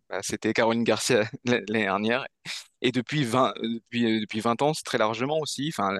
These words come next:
les dernières, les dernières vingt championnes en Grand Chelem, euh, Marion Bartoli, Amélie Mauresmo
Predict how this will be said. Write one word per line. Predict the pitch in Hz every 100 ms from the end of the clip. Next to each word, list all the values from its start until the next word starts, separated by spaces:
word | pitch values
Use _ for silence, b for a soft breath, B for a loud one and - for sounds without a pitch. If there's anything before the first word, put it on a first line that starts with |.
| -
les | 110 117
dernières, | 127 117 123 117 -
les | 123
dernières | 127 123 117
vingt | 113 123 - - B B B
championnes | - 135 127 139
en | 127
Grand | 104
Chelem, | 113 117 127 139
euh, | 113 110 107 101 104 -
Marion | 110 113
Bartoli, | 107 - 113 107 113 123 123
Amélie | 107 107 110
Mauresmo | 104 101 - 117 131